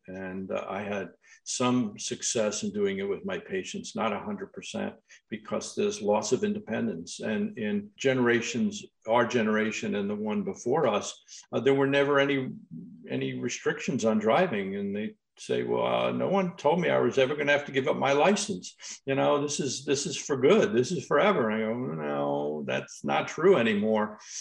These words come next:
Um, you're, you're endangering other people." And so in my, in that small book that I wrote, I, I came up, came up with some, some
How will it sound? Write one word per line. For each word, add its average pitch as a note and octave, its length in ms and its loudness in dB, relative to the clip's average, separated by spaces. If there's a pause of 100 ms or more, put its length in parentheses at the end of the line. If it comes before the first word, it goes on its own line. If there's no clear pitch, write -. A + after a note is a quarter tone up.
(120)
Um, A#2 380 -2
you're, C#3 540 2
you're C#3+ 340 0 (320)
endangering B2+ 640 4
other B2+ 200 2
people." - 540 -8 (720)
And A2 160 -2
so A#2+ 240 0
in A2+ 140 2
my, A2+ 160 4
in A#2 240 0
that A2 200 4
small A#2 380 4
book A#2 220 4
that G#2+ 140 2
I G2+ 40 4
wrote, C3 340 6
I, G#2+ 220 4 (140)
I G#2 140 2 (220)
came A2 160 0
up, G2+ 160 -2 (200)
came A2 180 0
up G2+ 220 0
with G2+ 200 2
some, F2 340 -4 (360)
some - 380 -6